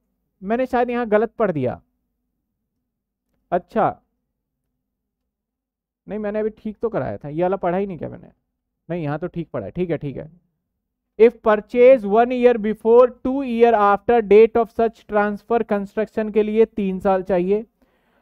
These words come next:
लोअर मिलेगा, कैपिटल गेन डिपॉजिट का भी आपके पास है अवेलेबल। अगर आप एक कर लेते हो अच्छे से, तो बाकी में थोड़े थोड़े पॉइंट याद रखना है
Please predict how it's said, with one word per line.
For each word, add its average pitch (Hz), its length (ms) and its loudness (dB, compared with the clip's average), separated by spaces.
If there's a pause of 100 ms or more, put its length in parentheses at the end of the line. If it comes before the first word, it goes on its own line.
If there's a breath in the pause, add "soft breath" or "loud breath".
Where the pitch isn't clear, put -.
लोअर 226 420 6
मिलेगा, 226 420 4
कैपिटल 196 420 -2
गेन 214 220 0
डिपॉजिट 180 480 -2
का 185 140 -2
भी 185 160 -2
आपके 175 300 -2
पास 175 280 -6
है 160 80 0
अवेलेबल। 117 440 -6
अगर 185 280 0
आप 220 180 0
एक 220 240 4
कर 233 200 2
लेते 226 260 0
हो 233 60 0
अच्छे 220 260 -6
से, 233 140 -8
तो 226 140 -6
बाकी 214 300 -4
में 214 120 -6
थोड़े 202 260 -6
थोड़े 208 200 -6
पॉइंट 190 280 -8
याद 135 220 -4
रखना 98 260 -16
है 69 100 -20